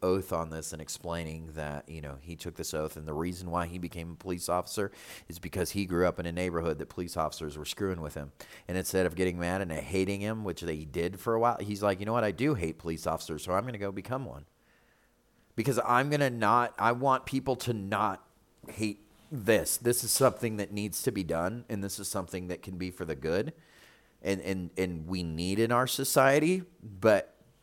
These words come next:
you know, we need to do it." And these, these two both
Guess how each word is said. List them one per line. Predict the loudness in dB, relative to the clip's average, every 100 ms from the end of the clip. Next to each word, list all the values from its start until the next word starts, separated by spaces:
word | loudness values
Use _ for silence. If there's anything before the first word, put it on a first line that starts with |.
| _ -8
you | -4
know, | -4
we | -4 -4
need | -2
to | -2
do | -4
it." | 0
And | 0 0
these, | -4 -8 -12
these | -6 -6 -6
two | -6 -4
both | -4 -4 4 6 6 2 -12